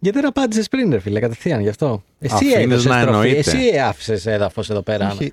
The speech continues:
Speaker 3: όχι, ίσα ίσα. Είχα, είχα αρκετά... Τι είναι, περίμενε, γιατί η Βασίλισσα... Τι να σηκώσω; Ε, το μικρόφωνο.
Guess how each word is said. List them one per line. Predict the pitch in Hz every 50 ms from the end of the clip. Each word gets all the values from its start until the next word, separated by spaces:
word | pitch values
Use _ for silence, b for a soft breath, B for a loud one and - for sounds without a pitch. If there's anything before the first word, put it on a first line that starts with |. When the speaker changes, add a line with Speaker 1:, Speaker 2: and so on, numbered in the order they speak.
| _ -
Speaker 3:
όχι, | - 170 165 - 175
ίσα | 165 - 175
ίσα. | 165 175 180 - 156 - _ _ -
Είχα, | - 113 - - 156 147 147 _
είχα | - 117 - -
αρκετά... | 139 131 - - - 143 143 131 113 107 - _
Τι | - - 165
είναι, | 196 175 120 95 87 -
περίμενε, | - 110 127 143 139 107
γιατί | 101 98 - 117
η | 110
Βασίλισσα... | 98 110 104 - 151 139 135 - - 117 117 117 113
Τι | - - 151
να | 156 147
σηκώσω; | - 123 - 110 95 - 107 90 - - - - - - - - - - - - _ -
Ε, | - 113
το | 104 - - 98 95 92
μικρόφωνο. | 92 92 - - 95 - 101 95 101 101 90 87